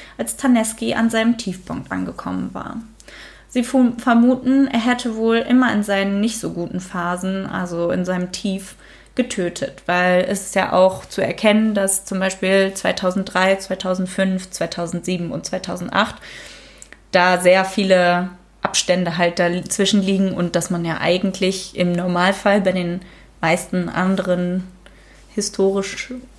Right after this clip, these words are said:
dokumentierten Serienmördern sehen kann, dass die Abstände zwischen den Morden halt nicht so extrem groß sind. Und ja, das wäre so deren Erklärung gewesen. Doch, ähm, auch hier,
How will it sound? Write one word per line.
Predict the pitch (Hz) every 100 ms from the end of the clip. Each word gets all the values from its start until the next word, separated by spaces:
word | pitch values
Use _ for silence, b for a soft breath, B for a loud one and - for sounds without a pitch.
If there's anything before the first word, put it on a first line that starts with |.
| _ - - -
dokumentierten | 202 202 202 208 220 202 196 214 208 190
Serienmördern | 185 190 190 180 180 180 175
sehen | 175 175 180
kann, | 185 175
dass | 175
die | - 175 165 -
Abstände | - - 185 185 185
zwischen | 180 180
den | 170 170
Morden | 165 156 170 - -
halt | -
nicht | 180 175
so | 180 180 180
extrem | - 170 - - 170 165
groß | 165 139 135
sind. | - 160 233 - B B B B B B
Und | - 185 175 175 175 -
ja, | - -
das | 175 -
wäre | 175 175
so | 175 170 170
deren | 170 170 170 175 175 175 -
Erklärung | 185 185 185 180 175 180
gewesen. | 180 185 180 185 196 247 277
Doch, | - 196 190 190 - -
ähm, | 196 185 196 202 208 - - _ _ _ _ _ _
auch | - 202
hier, | - 214 214 220